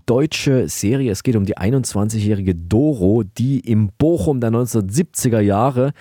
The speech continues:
die Nase voll hat von ihrem Ehemann, denn der schafft es tatsächlich, ihr das Arbeiten zu verbieten. Sie ist, äh, sie ist Kindergärtnerin und, äh, das, das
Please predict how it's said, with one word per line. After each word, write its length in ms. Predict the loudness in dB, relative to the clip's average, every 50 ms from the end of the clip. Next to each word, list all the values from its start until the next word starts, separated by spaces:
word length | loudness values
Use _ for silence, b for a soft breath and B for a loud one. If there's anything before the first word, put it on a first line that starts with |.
| B B B B B B B 0
die 120 | 2 2
Nase 440 | 4 2 2 0 -2 -2 0 0 -2
voll 360 | -2 -2 -2 0 0 0 0
hat 180 | -2 -4 -6 -4
von 180 | -4 -4 -2
ihrem 340 | 0 0 0 0 0 0 -2
Ehemann, 600 | 0 0 2 2 2 2 0 0 0 0 -2 -2
denn 140 | -2 -4 -4
der 100 | -4 -4
schafft 240 | -4 -6 -8 -8 -8
es 60 | -6
tatsächlich, 420 | -4 -4 -2 -2 -2 -2 -2 -4
ihr 80 | -6 -6
das 160 | -6 -6 -6
Arbeiten 400 | -6 -8 -4 -2 -2 -2 -2 -4
zu 120 | -8 -6 -6
verbieten. 360 | -6 -4 -2 -4 -2 -2 -2
Sie 140 | -4 -2 -4
ist, 220 | -4 -6 -6 -8 B B B B B B B B B
äh, 220 | -4 0 0 0
sie 120 | 2 0 -2
ist 120 | -2 0
Kindergärtnerin 680 | -2 -2 -2 -2 -2 -2 -4 -4 -4 -4 -2 -2 -2
und, 320 | -2 0 0 0 0 0 -2
äh, 180 | -2 -2 0
das, 220 | 0 0 -2 -2 -2
das 200 | -4 -4 -4 -4